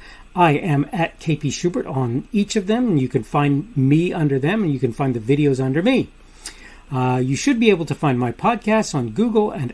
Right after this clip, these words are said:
Apple Podcasts and Spotify. It's also on podcasts dot K P Schubert dot com. That's podcasts with an S,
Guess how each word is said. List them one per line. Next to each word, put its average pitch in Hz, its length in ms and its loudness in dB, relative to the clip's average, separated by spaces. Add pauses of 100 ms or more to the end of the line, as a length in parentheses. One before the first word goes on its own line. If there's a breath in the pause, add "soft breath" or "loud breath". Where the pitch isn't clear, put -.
Apple 214 260 -2
Podcasts 139 720 -4
and 269 240 0
Spotify. 143 640 -2
It's - 180 -12
also 196 460 0
on 135 300 -2
podcasts 156 800 -4
dot 135 240 -4
K 151 160 -2
P 147 120 -6
Schubert 135 320 -8
dot 127 200 -12
com. 190 300 -2
That's 135 220 -6
podcasts - 680 -6
with 170 160 -2
an 214 100 2
S, 156 320 0